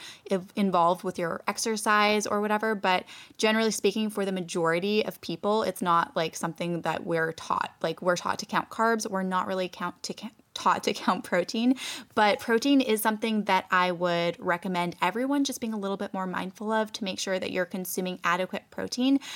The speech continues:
And there, I know there's a lot of things said about, like, "Oh, protein is bad for your liver as a type one diabetic," but I think, and obviously this is not medical advice because I'm not a doctor, I'm not a dietitian, I just have experience within the fitness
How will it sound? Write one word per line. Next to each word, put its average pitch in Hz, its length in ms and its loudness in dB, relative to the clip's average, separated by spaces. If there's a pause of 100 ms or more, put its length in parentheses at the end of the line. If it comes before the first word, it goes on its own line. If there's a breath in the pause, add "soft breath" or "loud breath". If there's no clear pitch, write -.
(340 loud breath)
And 196 680 4
there, 220 240 2
I 208 60 0
know 240 100 0
there's 254 160 0
a 254 60 2
lot 214 160 0
of 208 80 -2
things 185 240 -4
said 175 220 0
about, 180 260 0
like, 170 320 -2
"Oh, 294 380 2
protein 254 400 0
is 262 120 0
bad 233 240 0
for 247 80 -4
your 254 140 0
liver 254 320 -2
as 220 140 -2
a 220 40 -6
type 220 220 -6
one 226 100 -4
diabetic," 220 460 0
but - 180 0 (400 loud breath)
I 202 120 2
think, 208 400 2
and 202 100 2
obviously 196 320 0
this 185 180 -4
is 175 120 -6
not 170 180 0
medical 175 380 -2
advice 202 400 -2
because 175 320 -6
I'm 175 220 -2
not 190 200 2
a 277 60 2
doctor, 233 500 2
I'm 196 80 -4
not 185 160 -2
a 226 60 -2
dietitian, 220 840 0
I 180 200 2
just 185 260 -4
have 180 400 2
experience 180 920 -2 (380 loud breath)
within 196 480 2
the 190 80 2
fitness 226 580 0